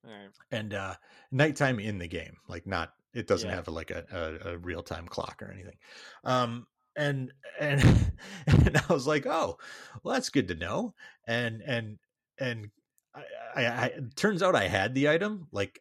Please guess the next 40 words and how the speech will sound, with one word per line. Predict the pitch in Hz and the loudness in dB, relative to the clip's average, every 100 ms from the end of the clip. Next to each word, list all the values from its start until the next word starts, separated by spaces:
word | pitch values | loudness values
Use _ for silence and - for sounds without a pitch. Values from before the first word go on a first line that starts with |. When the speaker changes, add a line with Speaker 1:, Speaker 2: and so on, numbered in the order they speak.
| 104 | -16
Speaker 2:
this | 101 113 - | -6 -4 -2
was | 95 | -2
ten | - 95 | 0 2
hours | 113 127 92 | 4 4 2
ago. | 82 80 87 | -4 -8 -8
I | 90 | -8
got | 85 107 127 | -2 -2 -2
the | 87 | -6
item. | 85 87 90 | -6 -6 -2
I | 98 | 0
didn't | 101 | 0
even | 95 92 | -2 -4
know | 95 | -2
what | 95 87 | -2 -2
it | |
was. | 92 107 87 | 0 0 -2
She | - | -6
was | 95 | -6
just | 95 95 | -6 -6
like, | 92 90 | -6 -2
"Here's | 147 175 135 | 0 0 0
this | 147 - | -2 -2
thing." | 208 120 82 - - - | 0 -2 -4 -14 -14 -4
And | |
I'm | 113 | -2
like, | 107 95 | -2 -4
Speaker 1:
Yeah. | 104 135 | 0 2
Speaker 2:
"Great, | 98 | 2
I | 107 | 0
don't | 120 | 0
know | 117 | 0
what | 117 | 0
it | 107 | 0
does." | 123 120 95 | 4 4 2
And | 101 | -4
I | |
completely | - 92 - 156 165 131 | -6 -10 -2 -2 -2 -4
forgot | 120 95 82 | -4 -4 -4
about | 85 85 | -6 -4
it. | 87 | -2